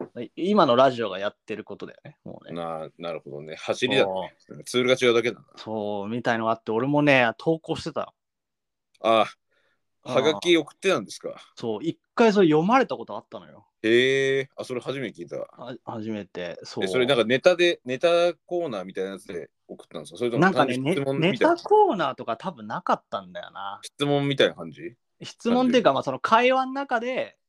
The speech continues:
Speaker 1: うん。
Speaker 2: 大体今のラジオもそうじゃん。その、掛け合ってる会話の中で、聞いてる人たちがそれを汲み取って、
Speaker 1: うん。
Speaker 2: リアルタイムでメールするみたいな。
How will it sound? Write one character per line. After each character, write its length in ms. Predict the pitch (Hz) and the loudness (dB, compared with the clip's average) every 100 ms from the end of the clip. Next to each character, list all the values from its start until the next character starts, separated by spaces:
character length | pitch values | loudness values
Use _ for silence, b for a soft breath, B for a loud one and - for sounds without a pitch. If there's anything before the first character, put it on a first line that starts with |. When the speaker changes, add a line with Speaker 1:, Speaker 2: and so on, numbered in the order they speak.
| - | -10
Speaker 1:
う 20 | |
ん。 40 | - | -6
Speaker 2:
大 120 | 226 | -4
体 160 | 226 | -4
今 140 | 262 269 | -6 -6
の 80 | 143 | -4
ラ 120 | 135 | -6
ジ 60 | 117 | -8
オ 40 | |
も 100 | 95 | -14
そ 140 | 139 | -14
う 20 | 101 | -14
じ 80 | |
ゃ 60 | 85 | -18
ん。 80 | 107 _ _ _ | -20 _ _ _
そ 120 | - 147 | -12 -6
の、 320 | 127 127 113 _ _ _ - | -2 -2 -4 _ _ _ -10
掛 180 | - 175 | -6 -2
け 160 | 233 | 2
合 40 | 240 | 2
っ 100 | 240 | 0
て 120 | 202 | -2
る 120 | 151 | -2
会 280 | - 175 190 | -2 0 2
話 120 | 202 | 0
の 100 | 196 | -2
中 300 | 208 214 202 | -8 -4 -4
で、 440 | 202 220 147 101 _ _ | -2 -2 -2 -4 _ _
聞 180 | 175 160 | -6 -4
い 40 | |
て 60 | 165 | -4
る 120 | 165 | -8
人 120 | - | -8
た 140 | 175 | -8
ち 160 | 156 151 | -6 -6
が 260 | 165 180 123 | -2 -2 -2
そ 140 | 143 | -4
れ 60 | 147 | -6
を 40 | |
汲 200 | - 160 | -6 -6
み 160 | 165 175 | -6 -4
取 180 | 202 | -6
っ 20 | - _ | -6 _
て、 340 | 208 208 139 92 | -2 0 0 -2
Speaker 1:
う 60 | 98 | -6
ん。 20 | |
Speaker 2:
リ 160 | 127 | -2
ア 60 | 127 | 0
ル 140 | 127 | 0
タ 120 | - 143 | -2 -2
イ 60 | |
ム 80 | 113 | -2
で 80 | 98 | -10
メ 180 | 104 104 | -8 -8
ー 40 | |
ル 80 | 107 | -8
す 100 | - | -10
る 80 | 92 | -12
み 80 | |
た 120 | 90 90 | -10 -10
い 60 | |
な。 160 | 87 | -12